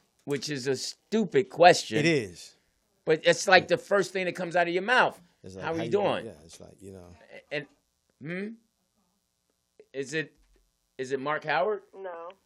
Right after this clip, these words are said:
Speaker 1: Okay, who's calling? Caller.
Speaker 3: Hi, hi, I was calling to see if I could reach, uh, Louis Dix or Jeff Arnold. Apparently, uh, their uncles are here doing the show. Who are these two,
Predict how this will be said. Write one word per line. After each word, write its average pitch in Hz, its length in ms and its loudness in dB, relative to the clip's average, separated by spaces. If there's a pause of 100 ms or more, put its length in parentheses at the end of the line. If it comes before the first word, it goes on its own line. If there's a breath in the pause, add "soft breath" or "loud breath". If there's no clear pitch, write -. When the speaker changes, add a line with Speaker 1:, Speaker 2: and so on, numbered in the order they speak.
Speaker 1:
Okay, 131 320 -4
who's 180 200 -2
calling? 156 380 4
Caller. 170 440 4 (460)
Speaker 3:
Hi, 226 100 4 (180)
hi, 214 500 2 (100)
I 190 140 2
was 196 180 2 (120)
calling 247 460 4
to 180 140 2 (100)
see 220 80 -4
if 208 180 6
I 196 160 2
could 175 200 -8
reach, 202 360 -2 (160)
uh, 170 180 4
Louis 175 380 6 (100)
Dix 202 240 4 (560)
or 160 200 6
Jeff 175 360 0 (180)
Arnold. 170 540 2 (120)
Apparently, 160 920 0 (100)
uh, 131 440 2 (320)
their 156 240 2 (100)
uncles 160 520 2 (100)
are 127 140 4
here 135 240 0
doing 131 340 2
the 113 80 -10 (120)
show. 110 280 -2
Who 196 220 2
are 156 60 -2
these 208 280 -4 (100)
two, 151 380 -2